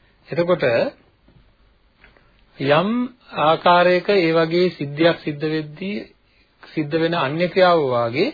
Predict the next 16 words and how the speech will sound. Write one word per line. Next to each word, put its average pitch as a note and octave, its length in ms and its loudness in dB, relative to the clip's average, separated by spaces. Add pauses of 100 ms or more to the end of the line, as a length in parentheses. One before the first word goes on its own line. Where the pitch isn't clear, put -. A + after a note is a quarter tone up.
(520)
සිතක් A3 340 2
පහළ E3+ 300 2
වෙද්දී F#3 300 0
ඒ F3+ 40 2
සිතත් E3 180 -6 (160)
එක්ක F3+ 240 -6
මිශ්‍ර C#3+ 480 -6
වෙලා G#3 380 2
උපදින D3 460 -8
චෛතසිකයන් E3+ 600 -4 (1080)
තියෙනවා. A2+ 320 -8 (420)
ඒ F3+ 100 0
චෛතසිකයන්ගේ G#3+ 1080 2 (200)
හේතුව E3 560 -2
ජ-, E3+ 240 0
මිශ්‍ර C#3+ 280 -6